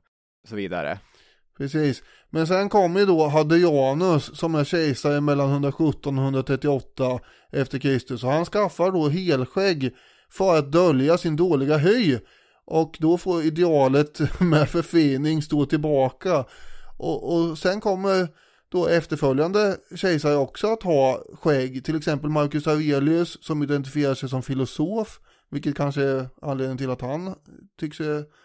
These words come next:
Speaker 2: behöva ha skägg. Men andra också, Commodus och Caracalla och, eh, en rad kejsare uppträder ju då med skägg. Det är först med nästa vekling då, eh, på arenan, Konstantin den store, som, eh,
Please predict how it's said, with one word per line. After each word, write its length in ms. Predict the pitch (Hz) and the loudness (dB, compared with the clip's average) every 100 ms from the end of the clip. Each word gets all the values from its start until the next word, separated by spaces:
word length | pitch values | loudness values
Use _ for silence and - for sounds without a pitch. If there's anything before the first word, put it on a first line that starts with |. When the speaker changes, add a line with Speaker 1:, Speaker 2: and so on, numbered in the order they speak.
| _ _ | _ _
Speaker 2:
behöva 220 | 156 151 156 | -2 -2 0
ha 120 | 160 | -2
skägg. 440 | - 156 175 - _ _ _ _ | 0 0 0 -6 _ _ _ _
Men 360 | 143 160 156 156 | -4 -2 -2 -2
andra 480 | 131 151 127 147 | 0 0 0 2
också, 440 | 190 151 - 185 175 | 2 0 -2 0 0
Commodus 680 | - 170 143 147 165 175 170 | 2 0 2 2 2 2 -2
och 100 | 160 | 0
Caracalla 760 | 160 160 170 156 143 151 156 | 0 2 2 2 2 0 -2
och, 340 | - 156 147 143 | -4 -4 -2 -4
eh, 800 | - _ _ - 85 58 57 143 | -6 _ _ -20 -20 -20 -10 -4
en 120 | 147 | 0
rad 420 | 147 170 147 131 - _ _ | 0 2 0 -2 -10 _ _
kejsare 640 | - 165 147 131 135 131 - _ _ _ _ | -8 -2 -2 -2 -4 -4 -6 _ _ _ _
uppträder 420 | 151 147 135 131 | -6 -4 -2 -2
ju 60 | 131 | -2
då 100 | 143 | -2
med 140 | 131 | -6
skägg. 440 | - 165 170 127 123 _ _ _ _ _ | -6 -4 -2 -4 -10 _ _ _ _ _
Det 160 | 147 160 | 0 2
är 40 | |
först 280 | 196 170 - | 6 4 2
med 100 | 160 | -2
nästa 340 | 170 151 - 196 | 0 0 0 0
vekling 600 | 240 170 - 165 147 143 | 2 0 2 0 2 2
då, 340 | 131 131 117 151 | 2 2 0 -4
eh, 140 | 139 | -4
på 160 | 131 147 | 0 2
arenan, 420 | 147 139 127 135 | 2 0 -2 -2
Konstantin 540 | 170 165 139 151 147 | 0 0 0 -2 -2
den 160 | 143 143 | 0 -2
store, 580 | - 170 139 160 208 160 - - _ - | 0 -2 2 2 2 0 -4 -20 _ -6
som, 420 | - 156 147 147 | 0 2 2 0
eh, 180 | 143 | 0